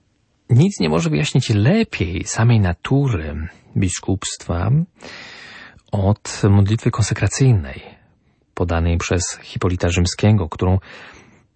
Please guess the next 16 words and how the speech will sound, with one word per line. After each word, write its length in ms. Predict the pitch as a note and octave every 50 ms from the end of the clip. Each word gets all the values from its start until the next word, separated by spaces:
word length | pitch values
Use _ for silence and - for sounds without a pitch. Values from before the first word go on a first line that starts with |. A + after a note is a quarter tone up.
| _ -
jeden 340 | G#2 F#2+ F2+ F#2+ F#2 F2+ F2+
z 100 | E2+ E2
biskupów 580 | E2+ - - - - G2 F#2+ - - G#2 A2
w 40 | G2+
imieniu 320 | F2+ E2+ E2 E2+ F2 F2
wszystkich 800 | F2 - - G2+ - - - - - - - - - - - - - G2
biskupów 540 | - - - - - - G2 - G#2 F#2+
obecnych 580 | F#2+ E2+ F2 F2 - - - G2+ A2+ B2 - - - - - - - - - _ _ -
odmawia 580 | - A2 F#2+ F#2+ F#2 G#2 B2 C3 C3 D3+ D3+ D#3
przy 240 | - - - - G2+
włożeniu 640 | F2+ F2 F2 F2 F2 G2 G#2+ A2+ A2+ G#2+ F#2 E2
rąk 460 | D#2+ E2+ F#2 F#2+ G#2 G#2 - - -
na 160 | F#2+ E2 D#2 -
tego, 340 | - G#2 G#2+ A#2 A#2 G#2+ - - - - - - _ _ _ _
kto 540 | - - - _ - - A#2 D#3 G3 - - -
otrzymuje 920 | B2 A#2 - - - - F#2+ E2 D2+ D#2 E2 F#2 G2 G2 F2+ F2 E2+ E2